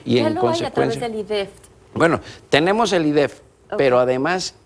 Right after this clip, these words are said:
Speaker 1: tenemos que hacer otras, eh, vinculaciones con, eh, la capacitación en línea. Entonces, lo,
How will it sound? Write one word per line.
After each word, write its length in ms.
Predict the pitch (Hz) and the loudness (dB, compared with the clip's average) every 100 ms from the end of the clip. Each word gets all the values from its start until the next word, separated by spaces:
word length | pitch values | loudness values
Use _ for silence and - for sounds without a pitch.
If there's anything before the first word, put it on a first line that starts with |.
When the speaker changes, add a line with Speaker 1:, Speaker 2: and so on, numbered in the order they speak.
| _ | _
Speaker 1:
tenemos 520 | - 131 139 170 170 | -2 0 0 0 -4
que 300 | - _ - | -8 _ -2
hacer 340 | 147 143 151 143 - | -2 0 -4 -4 -2
otras, 800 | 147 151 - 165 143 117 - - | -2 0 -2 2 0 -2 -10 -16
eh, 480 | - 123 107 98 82 - - - - | -8 -4 -4 -4 -8 -12 -20 -20 -4
vinculaciones 1160 | 117 131 - 127 120 117 139 139 143 185 - - - - _ _ _ | -2 -2 0 2 2 0 -2 -2 -2 -6 -14 -20 -20 -20 _ _ _
con, 420 | 143 147 151 - - | 2 2 0 -4 -12
eh, 540 | 104 98 92 92 92 - - - | -8 -6 -4 -6 -6 -8 -14 -2
la 200 | 107 104 | -2 0
capacitación 880 | 110 95 104 - 104 95 123 127 - - | -2 -2 -4 -4 -6 -4 -2 -4 -6 -4
en 180 | 110 | -2
línea. 300 | 117 131 123 | 0 0 -2
Entonces, 420 | 101 - 113 120 135 | -6 -4 -4 -4 0
lo, 160 | 135 | 0